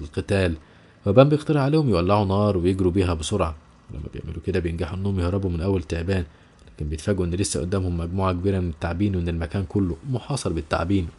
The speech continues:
ومفيش منفذ قدامهم. بيلاقوا إن مفيش حل قدامهم غير إنهم يهربوا من المكان كله،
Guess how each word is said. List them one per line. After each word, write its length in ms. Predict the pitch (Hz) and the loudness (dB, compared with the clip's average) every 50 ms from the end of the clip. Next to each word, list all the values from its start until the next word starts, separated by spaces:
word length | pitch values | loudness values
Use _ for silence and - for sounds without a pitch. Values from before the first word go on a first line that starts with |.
| - | -12
ومفيش 380 | 80 80 80 78 - 101 - - | -8 -8 -6 -4 -2 -2 0 0
منفذ 280 | 101 90 - 95 80 85 | -2 -2 0 -2 -2 -2
قدامهم. 380 | 90 - 104 98 92 90 85 - - - - - - - - - - - - 117 | -2 -2 0 0 0 0 -2 -2 -6 -8 -8 -8 -10 -8 -8 -8 -8 -6 2 4
بيلاقوا 220 | 131 147 156 156 | 6 6 6 6
إن 60 | 151 | 4
مفيش 220 | 147 139 - - - | 2 2 0 -2 0
حل 220 | - 160 156 147 | 2 4 4 6
قدامهم 400 | 120 104 101 113 120 127 117 104 | 4 4 4 4 4 4 4 4
غير 140 | 85 85 82 | 2 2 2
إنهم 240 | 87 95 107 101 92 | 2 2 2 2 2
يهربوا 300 | 85 87 101 98 104 92 | 2 2 2 2 2 0
من 60 | 85 | 0
المكان 340 | 80 80 78 78 - 101 95 | 0 -2 -2 -2 -2 -2 0
كله، 340 | - 92 95 92 90 78 | 0 0 2 2 2 0